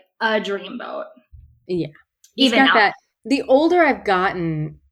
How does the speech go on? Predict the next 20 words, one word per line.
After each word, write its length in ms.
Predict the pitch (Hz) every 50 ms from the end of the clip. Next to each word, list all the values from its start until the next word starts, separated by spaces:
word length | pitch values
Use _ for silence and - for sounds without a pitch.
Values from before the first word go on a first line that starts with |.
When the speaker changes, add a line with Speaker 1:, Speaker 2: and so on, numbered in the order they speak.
| _ _ _ -
Speaker 2:
I've 160 | 202 185 175
realized 1000 | 170 170 185 185 185 185 180 175 170 165 160 160 160 160 160 160 156 - - - _ _ _ _ _
that 640 | 185 175 165 190 170 165 165 165 160 165 160 - - - - 170
guys 580 | 165 180 175 180 180 185 185 190 190 185 180 -
that 200 | 180 175 170 165
are 560 | 165 165 165 165 165 160 160 156 165 165 _ _ _ _ _ _
kind 180 | - 208 208 196
of 60 | 185 170
mysterious 840 | 170 175 180 - - - 185 185 185 190 196 196 190 196 196 -
and, 180 | 175 170 165 160
like, 340 | 160 160 156 156 165 _ -
you 100 | 160 160
know, 220 | 143 139 - _ _
quiet, 480 | - - - - - - - - - _ _
and, 100 | 185 _ _ _ _ _ _ _ _ _ - - _ _ 180 _ _ _ 277 -
like, 60 | - - - - - - - - - - - -
<laughs> 100 | - _
and 180 | 254 254 233 233
you 240 | 233 233 - - _ _
think, 520 | - 330 359 320 247 208 190 180 - -